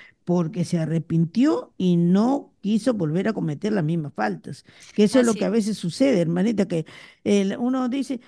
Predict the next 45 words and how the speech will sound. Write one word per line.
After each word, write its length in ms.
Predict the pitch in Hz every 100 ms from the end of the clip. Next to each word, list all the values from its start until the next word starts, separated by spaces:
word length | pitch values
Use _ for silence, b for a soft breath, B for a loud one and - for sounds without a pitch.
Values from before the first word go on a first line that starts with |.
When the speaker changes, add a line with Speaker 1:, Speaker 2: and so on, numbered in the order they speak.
| b
Speaker 1:
"No, 280 | - 320 349
ya 240 | 311 302 302
no, 320 | 277 320 294
que 320 | 277 247 294
esto, 180 | 311 302
no 100 | 262
sé 120 | 247 247
qué", 140 | 320
y 40 | 262
de 80 |
repente, 300 | 220 208 233
¡bum!, 460 | 226 269 466 415 233
tiene 200 | 226 208
una 160 | 220 214
caída 340 | 185 196 196
por 160 | 180 170
ahí. 180 | 170
No, 440 | 180 285 330 339 311
que 120 | 294
te... 220 | 247 233 b b _
¿por 240 | 196 190 180
qué? 160 | 277
Porque 380 | 202 180 - 165
no 400 | 151 180 220 240
confiamos 680 | 240 190 160 190 196 233 226
en 120 | 190 170
Dios 220 | 226 220
y 60 |
no 140 | 180 208
contamos 460 | 208 170 220 233
con 140 | 233 208
su 160 | -
gracia. 600 | 151 202 269 240 165 143 - _ _ _ 190 180
Speaker 2:
Exacto. 340 | 175 214 254 254
Speaker 1:
Pongámonos 120 | 247
la 160 | 262 262
fuerza 580 | - 294 247 185 269 -
y 100 | 185
veremos 500 | 175 170 180 202 202
cómo, 480 | 220 208 202 202 202
cómo 240 | 180 190
contamos 400 | 185 170 160 156
con 140 | 160 147
su 100 | 147
gracia. 420 | 135 - - _